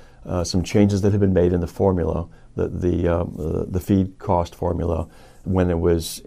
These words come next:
um, in consideration during the twenty fourteen Farm Bill debate, largely driven by budget reasons. C B O said that the formula had been proposed by the National Milk Producers Federation. They said it was going to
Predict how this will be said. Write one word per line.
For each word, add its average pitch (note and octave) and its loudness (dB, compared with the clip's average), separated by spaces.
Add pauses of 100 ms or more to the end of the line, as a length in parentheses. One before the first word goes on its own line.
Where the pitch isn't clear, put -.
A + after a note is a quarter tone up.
um, D#2+ -2
in F2+ 0
consideration E2+ -2
during F2 0
the E2 -2
twenty F2+ -2
fourteen E2+ -4
Farm E2+ -2
Bill E2 0
debate, E2+ 2 (420)
largely B2 8
driven G2 2
by F2 0
budget F#2 -2
reasons. - -6 (380)
C - 4
B G2 8
O F#2 8
said F2+ 0
that F2+ 0
the F2 -2
formula F2+ 0
had E2+ -2
been E2 -2
proposed F#2 0
by F2 0
the F2 -6
National E2+ -4
Milk G2+ -2
Producers F2+ -4
Federation. E2+ -2 (380)
They F2+ 6
said F2+ 0
it F2+ 2
was E2+ -2
going E2+ -2
to E2 -2